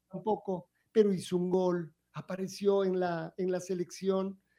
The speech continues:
Eh, lo mismo lo de Michael Carcelén, lo mismo lo del Chico Ortiz, más bien él jugando como volante de marca, estuvo bien en ese primer tiempo, ¿no? Realmente con, eh,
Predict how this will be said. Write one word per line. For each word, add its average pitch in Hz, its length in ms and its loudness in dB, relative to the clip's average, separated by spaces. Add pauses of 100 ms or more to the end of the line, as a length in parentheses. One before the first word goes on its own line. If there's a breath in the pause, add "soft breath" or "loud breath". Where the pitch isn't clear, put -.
(260)
Eh, 151 480 -4
lo 190 180 6
mismo 220 400 6
lo 190 100 8
de 175 80 4
Michael 180 440 2
Carcelén, 180 520 0 (200 loud breath)
lo 240 120 8
mismo 285 280 4
lo 262 80 8
del 240 160 6
Chico 285 240 2
Ortiz, 285 360 0
más 214 180 -2
bien 247 280 2
él 311 140 4
jugando 214 520 2
como 202 140 -2 (140)
volante 220 360 0
de 196 60 2
marca, 220 420 -4 (280 soft breath)
estuvo 202 400 0
bien 269 360 -2
en 202 120 2
ese 202 200 -2
primer 190 340 -2
tiempo, 180 380 0
¿no? 190 340 -4
Realmente 175 560 -4
con, 143 280 -14 (600)
eh, 151 540 -6